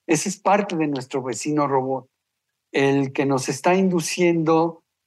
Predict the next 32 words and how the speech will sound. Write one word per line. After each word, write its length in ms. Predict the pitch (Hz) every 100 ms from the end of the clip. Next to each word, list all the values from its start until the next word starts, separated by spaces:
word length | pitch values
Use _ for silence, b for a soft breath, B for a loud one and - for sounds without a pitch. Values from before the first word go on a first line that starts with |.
| _ -
a 380 | 135 135 135 135
patrones 720 | 135 - 151 175 180 180 175
de 140 | 156 135
consumo, 840 | 143 135 131 170 175 160 147 - _ _ _
tanto 720 | 139 135 127 - 143 135 131 -
en 160 | 123 123
la 180 | 120
parte 320 | 156 170 165 165
democrática, 760 | 151 147 131 151 143 147 123
como 260 | 127 120 123
bien 280 | 135 143 139
hablas, 360 | 135 139 131
y, 240 | 120 113 113
y, 260 | 120 110 -
y, 300 | 120 110 107 _ _ _ _
y 140 | 127 127
yo 340 | 147 147 139
concuerdo 540 | 139 160 123 180 190 156
al 80 | 131
cien 240 | 151 135
contigo, 640 | 151 131 131 139 143 139 _ _ _ -
que 80 |
debería 200 | 117 127 135
de 40 |
ser 200 | 127 143
orgánica 640 | 131 123 147 151 151 139 135
y 60 |
debería 240 | 123 127 135
de 60 |
ser 300 | 135 151 139 _ _
entre 320 | 143 143 151
humanos, 680 | 151 160 170 170 185 -